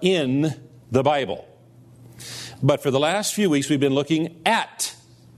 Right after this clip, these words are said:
the Bible rather than in the Bible. And we're gonna be returning to a study in the Bible very, very shortly. We have a statement of faith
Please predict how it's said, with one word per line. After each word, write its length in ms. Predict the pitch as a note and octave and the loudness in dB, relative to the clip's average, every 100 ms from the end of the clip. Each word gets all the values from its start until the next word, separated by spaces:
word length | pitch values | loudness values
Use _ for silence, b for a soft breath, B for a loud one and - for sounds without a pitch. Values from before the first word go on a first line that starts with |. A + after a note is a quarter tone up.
| - - | -20 -2
the 100 | D3 | 0
Bible 640 | B2 A#2 G#2+ D#3+ D#3+ - B B - | 2 0 0 -2 -4 -16 B B -2
rather 300 | A#2 B2 B2 | 0 0 0
than 300 | C#3 C#3 C3+ - | 0 0 -4 -2
in 460 | F3 D3+ G2+ F2 - - - | 0 0 -2 -4 -8 -20 -10
the 200 | A2+ G#2 | -2 0
Bible. 520 | F2 D#2+ D#2 D#3 - - B B B | 2 0 0 -4 -8 -20 B B B
And 280 | A2+ A2+ B2 | 0 0 2
we're 100 | B2 | 0
gonna 180 | A#2+ C3 | 0 0
be 140 | B2+ | 0
returning 460 | B2 B2+ C#3+ C3 B2+ | 0 0 0 0 0
to 120 | C3 | 0
a 60 | A#2 | -2
study 400 | - A#2+ A2+ - | 0 0 0 -2
in 300 | F3 G3 F#3 | 0 0 0
the 100 | C#3 | 0
Bible 500 | G2 F2+ E2+ A#2 B2+ B B B - | 0 0 0 -2 -4 B B B 0
very, 240 | G2+ A2+ | 2 2
very 460 | G2+ G2 G#2 G#2+ - | 2 2 0 -2 -8
shortly. 540 | - E3+ C#3 - - - - - - - B B B B B B B B - - - | -2 0 0 -2 -12 -18 -20 -20 -20 -20 B B B B B B B B -20 -6 0
We 140 | G3 | 2
have 160 | A#3 F#3 | 2 0
a 60 | |
statement 360 | - F3+ E3 D#3+ | 0 0 2 0
of 60 | D#3+ | 0
faith 520 | C3 A#2+ E3+ - | 2 2 0 -4